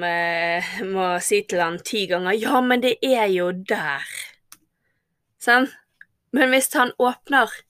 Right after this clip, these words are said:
et skap, og det står med store bokstaver foran han, «Bomullsdotter»,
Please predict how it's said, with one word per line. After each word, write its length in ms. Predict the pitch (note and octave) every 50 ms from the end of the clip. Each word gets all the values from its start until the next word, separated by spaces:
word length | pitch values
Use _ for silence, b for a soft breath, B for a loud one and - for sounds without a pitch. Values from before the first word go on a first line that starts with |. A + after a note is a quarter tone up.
| _ _ _ _ _ _ _ _ _ _ _ _
et 160 | - - - -
skap, 460 | - - - B3 A3 G#3 - - _ -
og 80 | G3
det 100 | G#3 A3
står 420 | - - - - C4+ B3+ A3 F#3+ F#3
med 100 | G3 -
store 300 | - - G#3+ G#3+ A3+ G#3+
bokstaver 500 | G3+ G3 - - A3 G#3+ G3 F#3 F#3 -
foran 300 | G#3+ G#3 G3+ G3+ F3+ D#3+
han, 180 | E3 E3+ E3+ _ _ -
«Bomullsdotter», 640 | G#3+ G3+ G3 G3+ G3+ - - F#3+ F3 - - - -